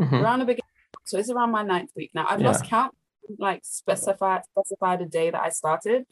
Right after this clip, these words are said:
Speaker 2: And it's been really, really easy for me to keep up with it. So it's not like I'm dragging it out and checking the days that I've been on it.
Speaker 1: Mm-hmm.
Speaker 2: So I'm about the ninth week now, I believe.
Speaker 1: Yeah, there are so many things that I would like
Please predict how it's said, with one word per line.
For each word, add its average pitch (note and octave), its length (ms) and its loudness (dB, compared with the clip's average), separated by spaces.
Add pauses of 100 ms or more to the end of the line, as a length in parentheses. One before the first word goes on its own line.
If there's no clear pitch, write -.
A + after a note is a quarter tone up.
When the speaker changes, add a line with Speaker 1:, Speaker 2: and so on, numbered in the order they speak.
(320)
Speaker 2:
And G3 140 2
it's F#3+ 80 -2
been F#3+ 180 2
really, F3+ 300 0
really F3+ 240 -2
easy F#3 260 -4
for A3 120 -12
me F3 260 -4
to D#3+ 340 0 (320)
keep - 280 -6 (120)
up G3 240 0
with E3+ 140 -2
it. D3+ 140 -4
So D#3+ 140 -4
it's - 180 -6
not F#3 160 -2
like E3+ 260 -2 (360)
I'm E3 180 -2
dragging E3+ 340 -2
it D#3+ 100 -4
out D#3+ 260 0
and D#3 200 -8 (140)
checking F3 320 -4
the D#3+ 80 -2
days D#3+ 300 2
that - 120 -2
I've D3+ 160 -2
been D#3 160 -2
on D#3+ 160 0
it. C#3+ 80 -2
Speaker 1:
Mm-hmm. C3+ 100 2
Speaker 2:
So - 160 -4
I'm F3+ 160 -2 (380)
about F#3+ 180 -2
the F3 60 -6
ninth E3 300 -4
week - 180 -8
now, E3+ 220 -10
I - 40 -18
believe. - 220 -16 (480)
Speaker 1:
Yeah, C3+ 540 4
there D3+ 240 4
are F#3 200 0
so - 260 0
many G#3 200 4
things E3+ 180 2
that D3+ 140 0
I C#3+ 80 4
would C#3+ 240 0
like C#3+ 200 -2